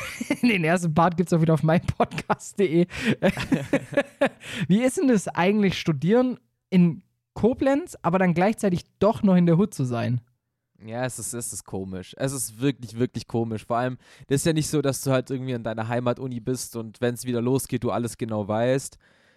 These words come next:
Speaker 2: sondern, ja, keine Ahnung, also wenn, sollte es jetzt irgendwann losgehen, also ich geh mal davon aus, dass vor April dann nichts passiert, aber dann sollte ich im April dann halt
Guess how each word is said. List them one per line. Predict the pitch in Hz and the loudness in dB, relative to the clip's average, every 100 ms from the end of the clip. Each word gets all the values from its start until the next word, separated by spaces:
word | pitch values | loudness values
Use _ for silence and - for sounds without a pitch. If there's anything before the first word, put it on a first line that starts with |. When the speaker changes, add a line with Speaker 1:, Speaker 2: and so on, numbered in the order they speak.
| _ | _
Speaker 2:
sondern, | - 120 117 113 113 107 - _ _ _ - | -8 -4 -4 -4 -6 -10 -14 _ _ _ -8
ja, | 113 120 | -4 -4
keine | - 120 107 | -4 -6 -4
Ahnung, | 113 120 110 104 | -4 -4 -6 -8
also | - 107 98 - - | -10 -12 -14 -20 -8
wenn, | 113 120 113 101 | -6 -6 -10 0
sollte | 123 147 160 | 4 4 2
es | 139 | -6
jetzt | 135 151 | -6 -2
irgendwann | 151 143 139 | -2 -2 -2
losgehen, | 139 151 - 123 131 123 | 0 -2 -2 -2 -2 -4
also | 110 | -8
ich | 107 | -8
geh | 131 | -8
mal | 117 | -4
davon | 113 - 113 | -6 -6 -6
aus, | 107 113 113 | -4 -4 -6
dass | - | -8
vor | 120 | -4
April | 113 - 120 | -4 -4 -6
dann | 110 | -6
nichts | 135 - | -8 -10
passiert, | 123 107 120 120 - _ _ _ _ | -12 -10 -6 -6 -6 _ _ _ _
aber | 110 123 | -6 -6
dann | 117 | 0
sollte | 127 120 | -2 -2
ich | 131 | -8
im | 123 | -8
April | - - 127 | -8 -6 -4
dann | 117 | -4
halt | 113 113 110 | -4 -4 -6